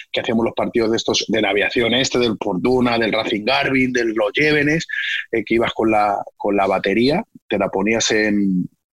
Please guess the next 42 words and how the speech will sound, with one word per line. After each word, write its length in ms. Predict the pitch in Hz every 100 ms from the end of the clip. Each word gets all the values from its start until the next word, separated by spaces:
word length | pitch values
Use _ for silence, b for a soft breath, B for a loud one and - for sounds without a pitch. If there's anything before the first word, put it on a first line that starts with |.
| -
eh, 540 | 107 107 101 101 104 -
una 460 | - 117 120 113 110
emisora 320 | 117 117 120
de 60 | 117
radio 160 | 117
de 60 | 113
aficionados, 480 | 117 113 120 120 113
la 100 | 110
batería 300 | 101 107 113
del 120 | 113
coche, 280 | 101 131 143
yo 120 | 120
recién 300 | 113 110 117
sacado 360 | 98 104 110 110
con 140 | 107
dieciocho, 420 | 104 90 104 113 113
diecinueve 440 | 101 107 110 117
años, 360 | 147 175 208 B B -
o 100 | 117
con 140 | 113
un 100 | 120
walkie-talkie 600 | 127 - 107 131 151 180
llegabas 400 | 143 110 113 -
a 60 | 110
la, 200 | 107 104 B B B
a 60 | -
la 60 | 101
emisora 320 | 104 131 117
de 60 |
Radio 140 | 120 120
Las 140 | 113
Águilas, 220 | 131 123 -
que 80 |
era 200 | 113 110
la 100 | 110 104
asociación 360 | 113 98 110
de 80 | 110
vecinos 320 | 107 120 113
de 60 | 110
aquí 80 | 110
del 140 | 107
barrio, 380 | 113 135 170